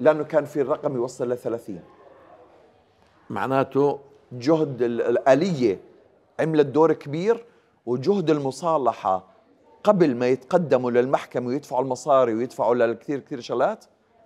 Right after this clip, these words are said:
Speaker 1: جهد المصالحة بيساعدنا نتقدم في المصالحة تسعين بالمية أفضل من الآلية القبل.
Speaker 2: أنا متأكد إنه أنت تعتبر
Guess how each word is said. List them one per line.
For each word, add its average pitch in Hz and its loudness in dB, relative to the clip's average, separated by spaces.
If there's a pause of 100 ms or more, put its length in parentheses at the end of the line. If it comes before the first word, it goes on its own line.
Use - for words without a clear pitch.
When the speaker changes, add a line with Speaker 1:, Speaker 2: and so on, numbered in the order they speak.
(360)
Speaker 1:
جهد 139 -8
المصالحة 143 -8 (420)
بيساعدنا 139 -8
نتقدم 135 -8
في 135 -16
المصالحة 135 -8 (380)
تسعين 175 -2
بالمية 135 -4 (520)
أفضل 117 -6 (280)
من 123 -8
الآلية 101 -6
القبل. - -10
Speaker 2:
أنا 143 2
متأكد 147 -2
إنه 147 -2
أنت 139 -4
تعتبر 113 -2